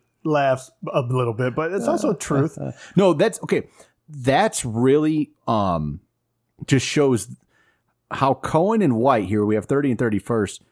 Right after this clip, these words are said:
Speaker 2: and we, we have, we jumped around in their ranks, but that's what you could possibly get with them. There's gonna be, they're gonna be good, really, really good at times, and other times you're gonna get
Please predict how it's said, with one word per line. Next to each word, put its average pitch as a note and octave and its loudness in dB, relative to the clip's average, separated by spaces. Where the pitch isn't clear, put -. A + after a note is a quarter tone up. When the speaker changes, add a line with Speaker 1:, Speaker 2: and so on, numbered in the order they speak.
Speaker 2:
and A2+ 0
we, C3 2
we B2 4
have, A2 0
we B2 0
jumped C3 -2
around A2 2
in G2 2
their F#2 0
ranks, G#2+ 0
but - -2
that's C3 -2
what G#3+ -2
you E3 0
could G#2+ -2
possibly B2+ -4
get G#2+ -2
with F2+ -4
them. D#2 -6
There's A#2+ 0
gonna G3+ 4
be, D#3 0
they're C3 -2
gonna G3+ 2
be C3+ 0
good, G#2 2
really, B2 2
really C#3 0
good G2+ 0
at F2+ -2
times, G#2+ -2
and G#2 0
other B2+ 2
times F2+ -2
you're F#2 -4
gonna F2+ 0
get E2 -8